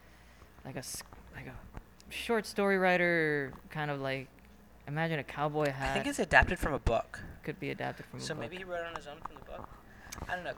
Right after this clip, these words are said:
Speaker 1: Any
Speaker 2: Kubrick,
Speaker 1: which way.
Speaker 2: to, I think Strangelove's probably my favorite. It's Strangelove or Full Metal Jacket, which are, like, kinda boring choices.
Speaker 1: They're
Speaker 2: But
Speaker 1: all boring choices. Barry
Speaker 2: Yeah.
Speaker 1: Lyndon's amazing.
Speaker 2: I've never seen it. That's the, that's the one I haven't seen left.
Speaker 1: It takes about four watches to get to that point for me,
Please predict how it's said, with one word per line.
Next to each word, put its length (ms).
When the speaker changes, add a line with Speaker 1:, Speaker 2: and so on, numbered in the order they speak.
Speaker 1:
Any 100
Speaker 2:
Kubrick, 140
Speaker 1:
which 160
way. 80
Speaker 2:
to, 120
I 80
think 220
Strangelove's 560
probably 360
my 160
favorite. 460
It's 160
Strangelove 380
or 80
Full 160
Metal 180
Jacket, 400
which 120
are, 60
like, 160
kinda 240
boring 300
choices. 560
Speaker 1:
They're 100
Speaker 2:
But 100
Speaker 1:
all 80
boring 340
choices. 420
Barry 220
Speaker 2:
Yeah. 80
Speaker 1:
Lyndon's 300
amazing. 600
Speaker 2:
I've 160
never 200
seen 260
it. 140
That's 140
the, 140
that's 200
the 60
one 200
I 80
haven't 220
seen 200
left. 140
Speaker 1:
It 100
takes 260
about 200
four 280
watches 440
to 120
get 200
to 80
that 220
point 200
for 100
me, 280